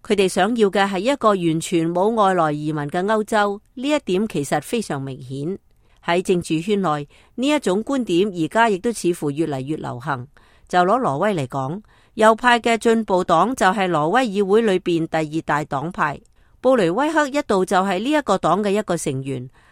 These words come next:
後嚟佢覺得呢一個黨太溫和啦，隨即退出。喺另外一個北歐國家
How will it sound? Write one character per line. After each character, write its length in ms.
後 180
嚟 180
佢 260
覺 60
得 140
呢 120
一 120
個 160
黨 240
太 220
溫 220
和 180
啦， 180
隨 220
即 140
退 240
出。 180
喺 120
另 160
外 140
一 100
個 220
北 140
歐 220
國 180
家 140